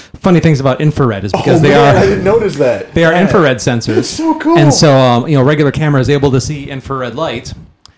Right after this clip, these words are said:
Speaker 1: Uh, that's how, like, nighttime vision cameras work and things like that.
Speaker 2: That's awesome.
Speaker 1: Um, if you've ever looked at a Wii sensor bar, you know the sensor bar that comes with the Wii?
Speaker 2: Of course.
Speaker 1: If you ever looked at that through a camera lens, you would see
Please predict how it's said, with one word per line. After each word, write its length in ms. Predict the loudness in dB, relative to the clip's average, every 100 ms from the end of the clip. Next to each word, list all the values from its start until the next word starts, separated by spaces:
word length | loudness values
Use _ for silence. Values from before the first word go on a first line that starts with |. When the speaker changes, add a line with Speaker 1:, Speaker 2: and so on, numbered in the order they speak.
| _ -10
Speaker 1:
Uh, 180 | -8 -6
that's 140 | -6
how, 100 | -6
like, 220 | -6 -8 -12 -10
nighttime 360 | -10 -6 -6 -6
vision 220 | -6 -6
cameras 380 | -8 -6 -6 -6
work 220 | -8 -10
and 100 | -10
things 220 | -8 -8
like 140 | -8 -8
that. 180 | -8 -6
Speaker 2:
That's 40 |
awesome. 420 | -6 -6 -8 -14 -18 _
Speaker 1:
Um, 460 | -6 -4 -4 -6 -8 -12 -14 -6
if 160 | -2 0
you've 140 | 2
ever 180 | 2 2
looked 300 | 2 0 -4 -4
at 160 | -2
a 200 | 0 0
Wii 220 | 0 0 0
sensor 380 | -2 -4 -4
bar, 260 | 0 0 0
you 120 | -2
know 40 | -2
the 120 | -2
sensor 220 | -4 -4
bar 120 | -6
that 100 | -4
comes 200 | -4 -2
with 80 | -2
the 80 | -2
Wii? 240 | -4 -6 -10 -18 -12 -10
Speaker 2:
Of 140 | -2
course. 340 | 0 0 -4
Speaker 1:
If 80 | -4
you 60 | -4
ever 120 | -2
looked 200 | -4 -4
at 80 | -4
that 280 | -4 -4 -6
through 360 | -6 -2 0
a 40 | -2
camera 280 | -6 -8
lens, 240 | -10 -10 -10
you 80 | -10
would 120 | -10
see 380 | -10 -8 -10